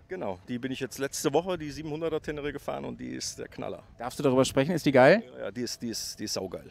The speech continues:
Speaker 1: Die ist richtig geil, ja. Und mit der wird man mich wahrscheinlich auch demnächst irgendwo sehen. Und ich glaube, das wird das neue Reisemotorrad, die du in den nächsten Jahren, äh, auf den Pisten der Welt sehen wirst. Also die ist echt geil.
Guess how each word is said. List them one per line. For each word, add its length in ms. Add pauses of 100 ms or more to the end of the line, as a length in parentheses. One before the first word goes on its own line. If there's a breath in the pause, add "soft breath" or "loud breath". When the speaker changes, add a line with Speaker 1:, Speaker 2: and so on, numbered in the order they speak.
(160)
Speaker 1:
Die 60
ist 100
richtig 240
geil, 260
ja. 100
Und 180
mit 160
der 180
wird 160
man 240
mich 400 (120)
wahrscheinlich 580
auch 100
demnächst 460
irgendwo 420
sehen. 360 (280 loud breath)
Und 400 (240)
ich 220
glaube, 640 (880 soft breath)
das 280
wird 220
das 220
neue 360
Reisemotorrad, 1080
die 80
du 140
in 120
den 140
nächsten 640
Jahren, 640
äh, 380 (160)
auf 140
den 320
Pisten 420
der 140
Welt 180
sehen 300
wirst. 260
Also 140
die 80
ist 100
echt 240
geil. 180